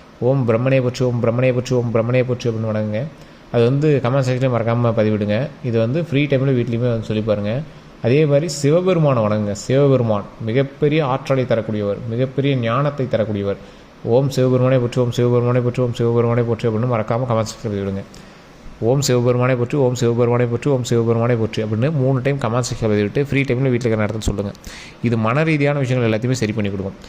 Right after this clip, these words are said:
இனி உங்களுக்கு தேவைப்படுவது என்ன அப்படின்னா, உங்களோட லைஃப்பை நீங்க பார்க்கணும், அதுக்கு ரொம்ப யோசிக்காம இருக்கணும், அதற்கு தகுந்தாற் போல உங்களோட மூவ்மெண்ட் வந்திருக்கணும்.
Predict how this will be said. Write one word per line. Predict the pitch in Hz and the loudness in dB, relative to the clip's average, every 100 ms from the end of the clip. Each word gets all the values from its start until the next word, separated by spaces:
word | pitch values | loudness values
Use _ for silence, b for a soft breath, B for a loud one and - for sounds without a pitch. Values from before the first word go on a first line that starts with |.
| B B B | B B B
இனி | 117 143 202 | -2 2 2
உங்களுக்கு | 190 156 147 135 | 2 0 0 0
தேவைப்படுவது | 120 131 127 113 110 | 2 2 0 0 0
என்ன | 107 110 113 | 0 0 -2
அப்படின்னா, | 101 98 98 101 110 110 B B - | -2 -2 -2 0 -2 -4 B B -4
உங்களோட | 117 110 110 | 0 2 2
லைஃப்பை | 135 143 | 0 0
நீங்க | 147 120 | -2 -2
பார்க்கணும், | 104 110 113 110 131 | -2 -2 -2 -4 -4
அதுக்கு | - 117 113 | -2 0 0
ரொம்ப | 113 139 | 0 0
யோசிக்காம | 120 131 - 135 131 127 113 | 2 0 0 0 0 2 0
இருக்கணும், | 104 101 127 - B B | 0 -2 -4 -8 B B
அதற்கு | 117 113 110 113 | -2 0 0 0
தகுந்தாற் | 123 147 160 139 | 2 2 4 4
போல | 127 151 | 4 2
உங்களோட | 135 117 113 110 | 2 2 2 2
மூவ்மெண்ட் | 127 143 123 107 | 2 2 2 0
வந்திருக்கணும். | 101 101 98 | 0 -2 -6